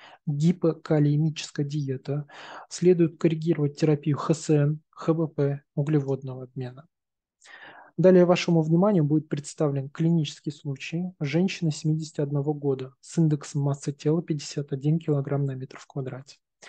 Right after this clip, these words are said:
Она вызывает скорую помощь с жалобами на боли в теле, на выраженную слабость, на потливость, на выраженную одышку. По Е К Г на С М П представлена следующим образом. Регулярный ритм с широкими комплексами Q S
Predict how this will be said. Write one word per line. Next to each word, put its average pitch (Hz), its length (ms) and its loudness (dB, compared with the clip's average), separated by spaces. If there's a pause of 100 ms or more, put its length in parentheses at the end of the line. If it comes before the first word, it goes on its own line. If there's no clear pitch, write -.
(340)
Она 175 180 6
вызывает 196 380 2
скорую 160 320 0
помощь 160 400 -2
с 190 80 0
жалобами 160 480 2
на 160 100 2
боли 151 240 -2
в 139 100 -12
теле, 151 460 -4
на 147 100 0
выраженную 156 440 -4
слабость, 147 560 -2
на 156 100 2
потливость, 151 640 -2
на 147 100 2
выраженную 160 540 -2
одышку. 143 600 -6 (140)
По - 60 -2
Е 147 120 2
К 143 140 -2
Г 175 420 0
на 147 160 0
С - 160 -4
М 147 120 0
П 180 200 0 (140)
представлена 156 760 -4 (360)
следующим 151 540 0
образом. 131 440 -8 (520)
Регулярный 165 600 4
ритм 147 320 -4
с 156 40 -10
широкими 165 480 0
комплексами 147 600 -2
Q 139 400 0
S - 240 -8